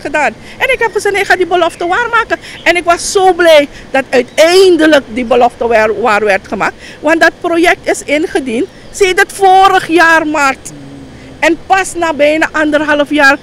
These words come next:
ga, eh, eh, wordt er een aanzet gegeven. Dus wat is er, wat is er mis mee?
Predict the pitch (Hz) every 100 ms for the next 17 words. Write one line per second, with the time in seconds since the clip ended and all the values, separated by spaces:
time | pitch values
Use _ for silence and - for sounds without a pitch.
0 | - - 311 254 190 269 - - - 247
1 | - 277 277 269 269 254 262 269 - 247
2 | - - 220 208 - - - - 494 440
3 | 494 453 440 403 359 440 427 415 349 370
4 | 453 415 349